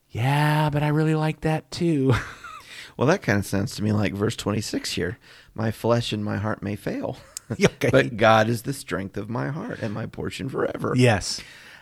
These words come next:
Speaker 1: Yeah.
Speaker 2: Uh, that, well, that's beautiful. I appreciate you sharing that.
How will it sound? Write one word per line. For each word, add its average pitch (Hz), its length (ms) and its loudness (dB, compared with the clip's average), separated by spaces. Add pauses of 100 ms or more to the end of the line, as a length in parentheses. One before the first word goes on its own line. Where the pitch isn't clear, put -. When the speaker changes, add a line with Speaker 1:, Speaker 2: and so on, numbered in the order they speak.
Speaker 1:
Yeah. 98 240 4
Speaker 2:
Uh, 92 200 2 (140)
that, - 260 0
well, 254 140 -2
that's 277 220 -4
beautiful. - 360 0
I - 60 2
appreciate 160 480 -4
you 147 60 -4
sharing 139 380 -4
that. 90 320 -4